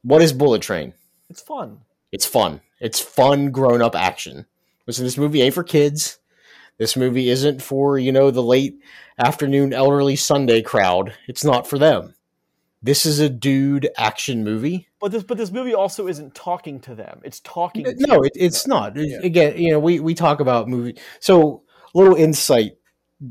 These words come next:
Speaker 1: listeners, out of how we actually pick the movies, 'cause we've had some deeper discussions about this recently, and Grayson can attest to it. We go through the list of what's coming out, and we try to,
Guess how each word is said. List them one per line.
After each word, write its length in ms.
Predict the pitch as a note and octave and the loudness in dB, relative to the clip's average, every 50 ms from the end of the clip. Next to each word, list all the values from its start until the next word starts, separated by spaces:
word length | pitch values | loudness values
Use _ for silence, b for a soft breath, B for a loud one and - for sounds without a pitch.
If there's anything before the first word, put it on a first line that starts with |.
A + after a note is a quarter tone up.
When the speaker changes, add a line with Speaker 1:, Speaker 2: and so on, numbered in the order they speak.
| A#2 C3 | -10 -6
Speaker 1:
listeners, 680 | C3 B2+ B2+ B2 - - A2+ G#2+ G#2+ G#2+ A2+ A2+ - | -2 -2 -2 -2 -2 -6 -6 -6 -6 -6 -6 -8 -8
out 280 | G2 B2 A2 A2 A#2+ G#2 | -4 -2 0 0 0 0
of 80 | G2+ | 0
how 160 | - A#2+ A#2+ B2 | 0 0 0 0
we 180 | A2+ A2+ G#2+ | 2 0 0
actually 300 | G#2 G2+ - - A2+ G#2 | 0 -2 -2 -6 -8 -8
pick 240 | - - B2 - - | -6 -8 -8 -8 -8
the 80 | - G2 | -10 -10
movies, 420 | G2 G2+ G2+ F2+ F2+ F#2 E2+ - | -8 -8 -8 -8 -8 -8 -10 -10
'cause 140 | - G2+ G2 | -10 -10 -10
we've 160 | G#2+ G#2 F#2+ | -10 -8 -4
had 320 | G#2+ G#2+ G#2 F#2 F2+ F2+ E2+ | 0 0 0 0 -2 -8 -14
some 160 | - - A2 | -14 -12 -6
deeper 240 | B2+ D3 B2+ A#2 F2+ | -6 -6 -6 -6 -12
discussions 520 | E2+ - - - G3+ G3 - G#2 F#2+ E2+ | -12 -12 -4 -4 -4 -4 -4 -8 -14 -12
about 240 | F2 E2+ E2+ E2+ - | -8 -8 -8 -8 -8
this 180 | D#2+ - - E2+ | -12 -16 -14 -14
recently, 280 | E2+ - G2 F#2 F#2 | -14 -14 -12 -14 -14
and 100 | F#2+ G2 | -12 -10
Grayson 280 | - G2+ F#2+ - - G2 | -8 -6 -6 -6 -10 -12
can 100 | - F2 E2+ | -14 -16 -16
attest 340 | - - - C3+ - - | -16 -12 -10 -10 -10 -10
to 140 | - G#2+ D#2+ | -12 -12 -10
it. 120 | D2 - _ B B B B B B B B B B B B | -12 -14 _ B B B B B B B B B B B B
We 140 | D#3 F#3 | 2 4
go 180 | F3 A3 G#3 F#3+ | 6 6 6 6
through 160 | F#3+ F#3+ F3+ | 6 4 2
the 120 | C#3+ C3+ B2 | 4 4 4
list 280 | A#2+ C3 C3+ - - | 4 4 4 4 0
of 100 | C3 A2+ | -2 0
what's 240 | G#2 A2 G#2+ - - | 2 0 0 0 -4
coming 340 | - - A2 G2+ G2+ G2 G2+ | -6 -4 -4 -2 -2 0 0
out, 120 | G#2 G2+ | 0 -2
and 80 | G#2+ A2 | -2 -4
we 80 | A#2 | -4
try 380 | A#2 - - - A2 A2 A#2 A#2 | -4 -4 -2 0 2 2 2 2
to, 220 | A2+ G#2+ G#2 G#2 | 0 -2 -2 -4